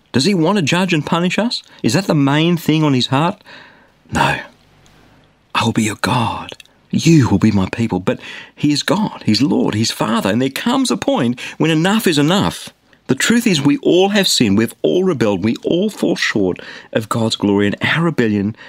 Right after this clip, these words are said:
is our declaration of war against God. And Christmas, Christmas,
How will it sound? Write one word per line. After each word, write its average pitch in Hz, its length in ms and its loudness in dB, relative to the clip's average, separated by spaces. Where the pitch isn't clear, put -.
is - 180 -6
our 127 140 -2
declaration 107 640 -4
of 85 120 -6
war 101 180 0
against 87 300 -2
God. 85 200 0
And 87 140 -2
Christmas, - 640 -2
Christmas, - 960 -2